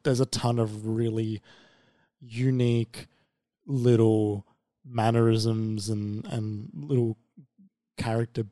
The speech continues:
bits that you can see that are like, "Oh, like, you're really trying to make this feel real," and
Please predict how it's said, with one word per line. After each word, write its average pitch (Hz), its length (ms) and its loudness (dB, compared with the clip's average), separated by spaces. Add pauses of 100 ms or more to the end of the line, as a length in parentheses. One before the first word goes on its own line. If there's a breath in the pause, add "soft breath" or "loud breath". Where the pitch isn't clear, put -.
bits 113 400 -2
that 110 240 -4
you 127 120 -2
can 113 160 -2
see 113 360 -2
that 107 140 -4
are 104 80 -8
like, 107 220 -6
"Oh, 117 220 4
like, 101 260 -6 (400)
you're 143 280 8
really 123 360 4
trying 117 260 2
to 110 60 4
make 110 260 0
this 117 160 0
feel 117 220 4
real," 101 380 -2
and 95 260 -12